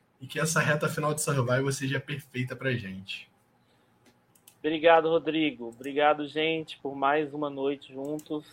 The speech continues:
Speaker 2: Vocês são tudo. Adoro essa troca que a gente faz. E adorei a participação do Rodrigo. Rodrigo, você é maravilhoso. É, e, gente, é, semana que vem estamos aí. E vamos torcer pra Lindsay vencer, porque meu draft merece isso.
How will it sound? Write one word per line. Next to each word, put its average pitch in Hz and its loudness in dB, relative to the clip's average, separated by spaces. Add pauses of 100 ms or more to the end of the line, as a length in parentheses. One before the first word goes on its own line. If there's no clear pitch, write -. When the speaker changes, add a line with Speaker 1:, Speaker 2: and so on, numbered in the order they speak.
(160)
Speaker 2:
Vocês 131 -10
são 143 -6
tudo. 151 -2
Adoro 143 4 (220)
essa 123 -2
troca 123 0
que 120 -12
a - -10
gente - -18
faz. 131 2 (760)
E 135 0
adorei 165 12
a 175 4
participação 170 0
do 143 -4
Rodrigo. 139 0
Rodrigo, 135 0
você - 0 (100)
é 139 4
maravilhoso. 135 2 (680)
É, 135 4
e, 151 0
gente, 143 4 (200)
é, 135 4 (720)
semana 156 6
que 170 -2
vem 160 6
estamos 156 0
aí. 147 4 (840)
E 156 -6
vamos 170 6
torcer 190 4
pra 196 10
Lindsay 175 4
vencer, 156 0
porque 156 0
meu 151 2
draft 131 2
merece 131 2
isso. 110 -10